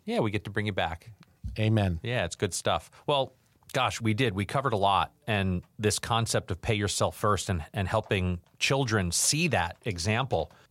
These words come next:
Speaker 1: is something that can be very foundational at a very young age with that very first J O B. But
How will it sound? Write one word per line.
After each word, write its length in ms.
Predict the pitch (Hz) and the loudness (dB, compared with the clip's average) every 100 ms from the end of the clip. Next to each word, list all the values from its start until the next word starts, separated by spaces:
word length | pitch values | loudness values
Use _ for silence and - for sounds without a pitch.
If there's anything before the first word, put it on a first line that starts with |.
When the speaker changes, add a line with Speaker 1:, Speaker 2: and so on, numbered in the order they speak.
| - | -2
Speaker 1:
is 160 | 135 | 2
something 480 | - 170 190 170 139 | 2 2 2 0 2
that 240 | 123 120 | 0 -2
can 180 | - 123 | 0 2
be 100 | 110 | 2
very 240 | 107 117 131 | 4 4 4
foundational 720 | 143 120 107 123 - 107 95 | 2 2 2 2 0 2 2
at 40 | |
a 20 | |
very 220 | 90 113 113 | 4 4 4
young 200 | 95 98 | 2 2
age 320 | 135 113 - | 2 0 0
with 100 | 95 | 0
that 140 | 92 | 0
very 200 | 87 104 | 2 2
first 320 | 104 107 87 | 2 0 0
J 160 | - 95 | 0 2
O 100 | 90 | 2
B. 220 | 82 143 | 0 0
But 280 | 101 98 - | 2 0 -2